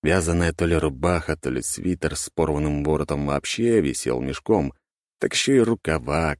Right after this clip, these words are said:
как ни закатывай, всё равно свисали. Алюминиевая кружка, такая же ложка. "А где сухпай?" — спросил я. "За него деньги списали". "Так кончился", —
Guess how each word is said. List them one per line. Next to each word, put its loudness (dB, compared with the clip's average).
как -4
ни -2
закатывай, -2
всё 0
равно 2
свисали. -4
Алюминиевая 6
кружка, 2
такая 0
же 2
ложка. -4
"А -2
где 2
сухпай?" — 0
спросил -4
я. -10
"За 2
него 6
деньги 4
списали". -4
"Так 0
кончился", — 0